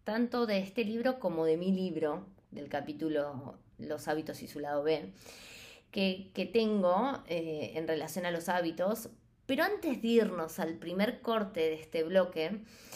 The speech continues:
eh, lo que te voy a pedir que pienses es, ¿qué hábitos te gustaría cambiar?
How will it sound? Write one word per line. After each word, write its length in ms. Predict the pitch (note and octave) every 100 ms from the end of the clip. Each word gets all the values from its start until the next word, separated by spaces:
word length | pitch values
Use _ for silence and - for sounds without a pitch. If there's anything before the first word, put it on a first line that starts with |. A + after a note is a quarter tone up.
| - - -
eh, 260 | D#3 A#2 -
lo 200 | A3+ A#3
que 80 | C4
te 80 |
voy 80 | D4+
a 100 | F#4
pedir 220 | E4+ D4+
que 100 | D4+
pienses 720 | - G3+ G3+ G3 A#3 A#3+ - -
es, 380 | - A3+ - - _ _ _ _ _ -
¿qué 200 | - D4
hábitos 500 | D4+ D4+ D4 C#4 -
te 100 | -
gustaría 580 | - - E3+ E3 E3+ E3+
cambiar? 500 | C#2 - - -